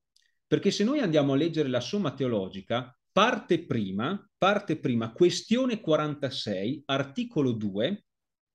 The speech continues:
è intitolato "Se sia soltanto un articolo di fede che il mondo abbia avuto un inizio". San Tommaso dice che non è possibile dimostrare la creazione del mondo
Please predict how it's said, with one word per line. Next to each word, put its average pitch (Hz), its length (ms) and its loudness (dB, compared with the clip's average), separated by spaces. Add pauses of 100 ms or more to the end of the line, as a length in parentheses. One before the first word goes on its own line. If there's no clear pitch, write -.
(140)
è - 100 0
intitolato 196 880 0 (520)
"Se - 280 0
sia 240 180 2
soltanto 226 680 2
un 143 140 2
articolo 127 560 0
di 113 100 -4
fede 107 640 -4 (320)
che 269 120 0
il 262 100 4
mondo 117 420 2
abbia 175 320 -2
avuto 107 320 -6
un 104 120 0
inizio". 95 580 -8 (400)
San 269 220 -2
Tommaso 147 380 0
dice 135 600 -8
che 117 280 -4
non 185 360 0
è 127 140 -4
possibile 104 800 -8 (160)
dimostrare 147 800 0
la 110 140 -2
creazione 117 560 -4
del 107 180 -2
mondo 104 600 -4